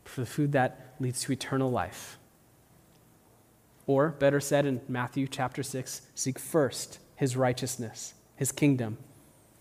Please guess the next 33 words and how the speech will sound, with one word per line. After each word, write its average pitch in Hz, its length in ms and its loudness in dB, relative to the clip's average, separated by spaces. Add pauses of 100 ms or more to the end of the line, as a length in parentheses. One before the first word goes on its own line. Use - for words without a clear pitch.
(1040)
and 123 80 -4
everything 151 300 4
will 151 80 6
be 147 140 4
added." 117 320 -4 (420)
He - 80 2
doesn't 233 140 6
neglect 160 380 2
us. - 340 -4 (460)
We're 151 80 -2
not 185 60 4
gonna 196 100 2
be, 175 80 4
like, 165 200 2 (480)
just 160 100 -8 (160)
homeless. 170 540 2 (400)
We're 151 60 0
not 160 100 2
gonna 160 100 2
have 165 140 4
no 160 100 2
money 156 300 4
because 127 300 -4
of 117 80 -10
that, 123 300 -6 (220)
but - 200 -6
to 131 340 -2 (140)
the 139 200 -4 (460)
reordering 170 480 6
of 131 80 -4
priorities 123 640 -4 (520)
that 127 100 -4
happens - 540 -8